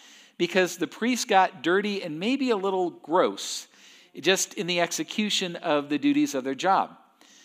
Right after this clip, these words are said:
A big part of what the priests did dealt with an altar that had a fire burning in it. So they're dealing with ashes and soot. And a big part of what they did was slaughtering and butchering animals. So there was a lot of blood involved.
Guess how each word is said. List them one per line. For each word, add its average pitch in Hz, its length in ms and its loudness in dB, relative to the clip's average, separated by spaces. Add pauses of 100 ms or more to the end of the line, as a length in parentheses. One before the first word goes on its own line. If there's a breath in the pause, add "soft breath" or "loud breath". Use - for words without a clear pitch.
(260 soft breath)
A 185 120 0
big 214 300 0
part 208 260 6
of 175 80 2
what 170 200 4
the 151 160 2
priests 165 360 -4
did 143 600 4
dealt 160 280 4
with 151 240 2 (400 soft breath)
an 160 140 -2
altar 196 320 4
that 151 180 0
had 160 280 2
a 139 140 0
fire 190 540 4
burning 175 360 0
in 104 100 -4
it. 87 180 -16
So 170 200 2
they're 160 160 2
dealing 170 340 -2
with 143 180 -6
ashes 165 600 0
and 135 180 -6
soot. - 480 0 (600 loud breath)
And 254 200 4
a 226 60 4
big 180 180 4
part 180 200 4
of 175 60 2
what 175 120 2
they 160 120 2
did 170 240 2
was 147 180 0
slaughtering 185 640 -2
and 143 140 -6
butchering 175 440 -4
animals. 196 640 -2 (500 soft breath)
So - 180 0
there 180 160 4
was 180 120 0
a 196 60 -2
lot 175 300 8
of 143 220 -2
blood 214 320 4
involved. 131 640 0